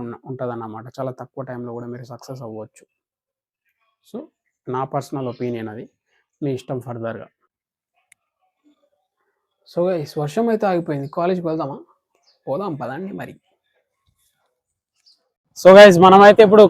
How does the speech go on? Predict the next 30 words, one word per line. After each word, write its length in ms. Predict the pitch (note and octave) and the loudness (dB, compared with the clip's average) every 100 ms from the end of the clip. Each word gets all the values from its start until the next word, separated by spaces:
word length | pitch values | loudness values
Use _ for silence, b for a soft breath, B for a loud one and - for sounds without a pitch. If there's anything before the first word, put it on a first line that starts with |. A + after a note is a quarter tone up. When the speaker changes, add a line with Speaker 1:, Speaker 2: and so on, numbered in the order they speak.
| F3 | 8
Speaker 2:
కాలేజ్కి 380 | F3+ G#3 F#3 G#3 | 8 8 8 6
అయితే 160 | G3 F#3+ | 8 10
పోతున్నాం. 360 | F#3 G3+ F#3 G3 C4+ _ _ _ _ _ _ - | 8 8 6 6 0 _ _ _ _ _ _ 4
చాలా 280 | E3+ A3+ B3 | 8 10 12
రోజులైంది 440 | A#3+ A3+ A3+ A3 | 10 10 10 8
కాలేజ్కి 460 | G#3+ G3+ G#3+ G#3 F3+ G3 | 8 10 12 10 10 10
పోయి. 160 | G3+ B3 - - _ _ - | 10 8 -2 -20 _ _ -2
అంటే 220 | F3+ G#3+ G#3 G3+ G3 | 6 8 10 10 8
ఎగ్జామ్ 260 | E3 A3 G#3 | 8 10 10
రాసినప్పుడు, 800 | G#3 - G#3+ F3+ G#3 G3+ G3+ G3 - _ _ _ _ _ - | 10 8 4 6 8 10 8 6 -4 _ _ _ _ _ -4
ఎగ్జామ్ 280 | F#3 E3+ G3+ | 2 6 8
రాయనికి 320 | G3+ G3+ G3+ F#3+ | 8 8 6 8
పోయినప్పుడే 440 | F#3+ F#3+ F#3+ G3 F#3+ | 6 6 6 8 8
లాస్ట్ 360 | E3+ E3 - G3+ | 8 8 6 6
డే 160 | F#3+ | 8
కదా. 260 | F3 D#3 F3 G#3 _ _ _ _ _ _ - | 10 8 6 2 _ _ _ _ _ _ -4
ఇంకా 120 | F3 F3+ | 4 4
తర్వాత 440 | F3+ F3 F#3 F#3 F#3+ E3+ | 8 10 10 10 8 8
ఫ్రెండ్స్తోని 520 | F3+ F#3 F3 - G3 | 6 6 4 6 8
కలిసి 360 | F#3 F3+ - F#3+ | 10 8 8 6
తిననీకి 500 | - F3+ F#3+ F3+ F3+ | 6 6 8 6 6
బయటికి 340 | E3+ F3 F#3 F3+ | 8 8 8 8
పోయినాము. 380 | F3+ F#3 F#3+ F#3+ | 6 6 6 8
దాని 240 | F#3 F#3 | 8 8
తర్వాత 300 | F#3 G3 G3 | 8 8 10
అయితే 240 | G3+ G3+ G3 | 8 8 8
మళ్ళీ 180 | F#3+ G3+ | 8 8
తిరిగి 260 | G3+ G3+ G#3+ | 8 8 6
పోలేదు 400 | - G#3 A3+ G#3+ | 8 10 10 10
ఎప్పుడు. 320 | F#3 G#3 G3+ | 10 8 8